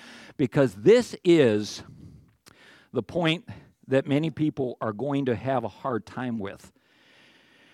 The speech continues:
<sighs> Jesus said this. He said, "I am the way." Jesus said, "I am the gate. I am the door." He never said, "I am a door, a way,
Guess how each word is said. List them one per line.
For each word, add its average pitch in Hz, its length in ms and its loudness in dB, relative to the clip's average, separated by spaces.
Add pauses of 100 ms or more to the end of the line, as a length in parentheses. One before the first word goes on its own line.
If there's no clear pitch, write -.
(1040)
<sighs> - 60 -16 (880)
Jesus 202 360 0
said 151 260 2
this. 101 440 -2 (220)
He 120 100 -4
said, 131 480 2
"I 127 160 -4
am 135 160 -4
the 135 120 -4
way." 101 360 -4 (1500)
Jesus 123 320 -2
said, 123 180 2
"I 120 120 2
am 117 140 -6
the 123 120 0
gate. 104 400 -4 (1000)
I 127 160 -2
am 110 120 -2
the 120 140 0
door." 101 380 -4 (840)
He 110 180 -10
never 135 400 -2
said, 101 400 -2 (100)
"I 104 120 -8
am 107 160 -8
a 110 160 -8
door, 85 380 -12 (640)
a 113 100 -4
way, 90 460 -4